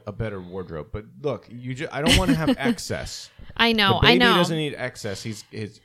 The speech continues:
Speaker 1: my friend Brandon pointed out that his favorite toy, no matter what he, we give him, is gonna be my car keys.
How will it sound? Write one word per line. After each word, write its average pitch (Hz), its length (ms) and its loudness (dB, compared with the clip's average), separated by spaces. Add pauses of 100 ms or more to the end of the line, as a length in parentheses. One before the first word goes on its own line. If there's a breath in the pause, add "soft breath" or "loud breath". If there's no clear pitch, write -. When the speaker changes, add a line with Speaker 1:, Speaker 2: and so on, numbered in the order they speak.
Speaker 1:
my 107 260 -8
friend 151 320 -4
Brandon 135 320 -4
pointed 131 280 -4
out 120 240 -4
that 107 160 -6
his 104 200 -8
favorite 127 360 -2
toy, 117 260 -2
no 113 100 -8
matter 107 240 -4
what 120 280 -6 (140)
he, 117 120 -10
we 120 160 -8
give 107 220 -4
him, 98 220 -6
is 95 160 -14
gonna 104 160 -4
be 98 200 -4
my 101 280 -8
car 98 280 -4
keys. 87 440 -10